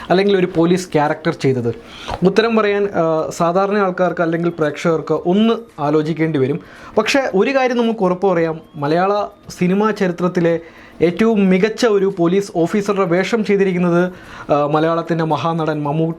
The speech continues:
മമ്മൂട്ടി തന്നെയാണ്. ഇൻസ്പെക്ടർ ബൽറാം, ആ, കേൾക്കുമ്പോൾ തന്നെ എല്ലാവർക്കും മനസ്സിലായി കാണും ഇൻസ്പെക്ടർ ബൽറാം എന്ന ആ പേരിൻ്റെ ഒരു ഗാംഭീര്യവും ഇൻസ്പെക്ടർ ബൽറാം എന്ന സിനിമയും അതുപോലെ തന്നെ ബൽറാം വേഴ്സസ് താരാദാസും.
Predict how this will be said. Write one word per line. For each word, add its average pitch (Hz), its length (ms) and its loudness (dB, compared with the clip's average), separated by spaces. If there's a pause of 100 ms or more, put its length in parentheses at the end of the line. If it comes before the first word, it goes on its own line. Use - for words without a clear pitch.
(180)
മമ്മൂട്ടി 156 440 0
തന്നെയാണ്. 143 420 0 (600)
ഇൻസ്പെക്ടർ 190 420 2
ബൽറാം, 175 460 2 (480)
ആ, 143 40 2 (100)
കേൾക്കുമ്പോൾ 202 380 2
തന്നെ 196 140 2
എല്ലാവർക്കും 180 460 0
മനസ്സിലായി 156 400 0
കാണും 135 220 -4
ഇൻസ്പെക്ടർ 165 500 -2
ബൽറാം 151 440 0
എന്ന 143 160 -2
ആ 143 100 0 (120)
പേരിൻ്റെ 147 280 2
ഒരു 147 100 2
ഗാംഭീര്യവും 139 640 0 (100)
ഇൻസ്പെക്ടർ 160 420 -2
ബൽറാം 143 440 0
എന്ന 139 180 -2
സിനിമയും 147 520 0 (440)
അതുപോലെ 156 400 4
തന്നെ 147 160 0
ബൽറാം 147 360 0
വേഴ്സസ് 147 380 -2
താരാദാസും. 135 520 -2